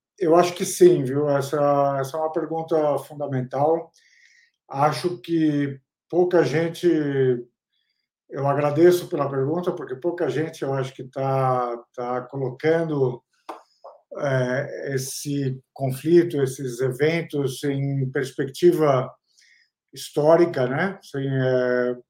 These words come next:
e eu acho que isso é muito importante. Eu acredito realmente que, é, desde o dia sete de outubro, né,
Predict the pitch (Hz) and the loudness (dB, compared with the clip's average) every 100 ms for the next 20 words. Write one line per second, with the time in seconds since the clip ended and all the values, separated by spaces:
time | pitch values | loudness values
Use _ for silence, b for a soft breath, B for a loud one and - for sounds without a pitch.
0 | _ - 127 127 131 131 - 139 135 151 | _ -10 -2 0 0 -2 -4 -6 -4 -4
1 | 139 147 151 - 156 151 151 - _ _ | -4 -4 -6 -4 -2 -2 -4 -12 _ _
2 | _ _ _ _ _ _ 143 131 160 139 | _ _ _ _ _ _ -8 0 2 4
3 | 151 143 135 - 127 135 - - 160 175 | 2 2 0 0 0 0 -4 -4 4 4
4 | 175 175 160 190 190 175 165 143 165 151 | 4 2 6 6 8 6 6 4 4 4
5 | 151 190 190 165 - 156 165 175 175 175 | 2 -2 -2 -6 -6 -2 6 8 8 4
6 | - _ _ _ b b b b _ _ | -4 _ _ _ b b b b _ _
7 | 415 143 143 139 139 139 135 135 131 131 | -2 2 4 4 4 2 2 0 -2 2
8 | 165 185 175 143 170 147 - 165 170 165 | 8 8 6 2 2 2 0 2 2 0
9 | 147 139 131 131 190 180 135 123 147 | -4 0 0 0 0 0 -4 -4 -4